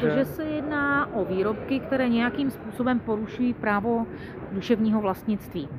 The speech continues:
Obecně někdo mu říká padělky nebo fejky. Zase celní správa, eh, vykonává kontrolní činnost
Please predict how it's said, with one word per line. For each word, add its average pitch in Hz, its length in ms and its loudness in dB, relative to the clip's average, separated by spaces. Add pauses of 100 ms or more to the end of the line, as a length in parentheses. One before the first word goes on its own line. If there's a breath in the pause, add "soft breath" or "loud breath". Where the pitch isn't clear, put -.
(600 loud breath)
Obecně 208 600 2 (240)
někdo 190 320 -2 (120)
mu 185 80 0
říká 160 240 2
padělky 208 520 2
nebo 185 180 -4
fejky. 196 440 -2 (560 loud breath)
Zase 269 480 2 (100)
celní 226 380 0
správa, 214 680 2
eh, 202 400 2
vykonává 202 440 2
kontrolní 202 480 -2
činnost 202 400 -6